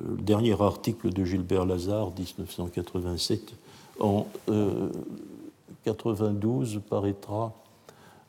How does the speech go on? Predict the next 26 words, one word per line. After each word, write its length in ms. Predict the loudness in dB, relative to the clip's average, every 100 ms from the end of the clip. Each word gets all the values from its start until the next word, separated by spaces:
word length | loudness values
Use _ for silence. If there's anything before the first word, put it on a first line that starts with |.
| _
euh, 240 | 2 4 4
un 140 | 4
article 320 | 2 0 -4
d'Antonio 480 | -2 -2 0 0 0
Panaino 540 | 0 0 2 2 0 0
qui 100 | 0
est 20 |
véritablement 720 | 2 2 2 -2 -2 0 0 2
un 140 | 2
article 420 | 0 0 -4 -2
de 100 | -2
synthèse. 600 | 0 2 2 2 -4 -6 -12 -10
Ceux 240 | 0 2
d'entre 300 | 2 2 2
vous 200 | 2 2
qui 220 | 0 -4
souhaiteraient 540 | -2 2 2 2 0 0
le 100 | 0
lire, 280 | 4 4 4 -4 -14 -6
je 100 | -2
donne 280 | 4 6 6
la 120 | 6
référence, 640 | 6 4 4 4 4 2 -2 -6 -4
je, 60 |
le 280 | -2 0 -2
voilà, 480 | 0 4 6 4